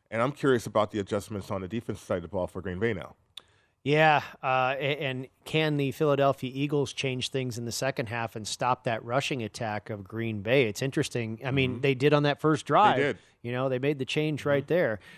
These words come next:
Speaker 2: Um, yes, Philadelphia will get the ball back with, uh, less than fourteen minutes left to go in the third quarter, their first opportunity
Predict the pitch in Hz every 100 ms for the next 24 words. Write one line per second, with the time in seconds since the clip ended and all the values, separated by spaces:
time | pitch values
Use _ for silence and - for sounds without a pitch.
0 | - - 120 120 117 123 143 - 143 131
1 | 131 131 139 120 123 131 135 - 117 127
2 | 120 127 120 - 123 117 101 120 110 117
3 | 135 - 113 - 143 - 139 123 123 120
4 | - 123 - 113 123 123 110 127 120 107
5 | 131 120 117 123 139 - 120 - 113 -
6 | 107 - 120 117